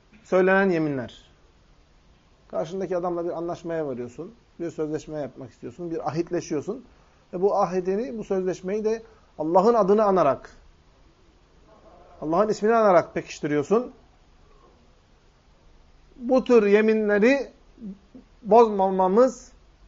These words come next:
bizlere ne yapılıyor Kur'an-ı Kerim'de? Emrediliyor. Çünkü biz karşı tarafa ne yapıyoruz? Tevkir ettiği, tazim ettiği,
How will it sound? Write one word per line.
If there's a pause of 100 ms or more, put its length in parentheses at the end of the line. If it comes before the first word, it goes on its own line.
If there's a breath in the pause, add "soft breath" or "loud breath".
(280)
bizlere
ne
yapılıyor
Kur'an-ı
Kerim'de? (600)
Emrediliyor.
Çünkü
biz
karşı
tarafa
ne
yapıyoruz? (1040 soft breath)
Tevkir
ettiği,
tazim
ettiği,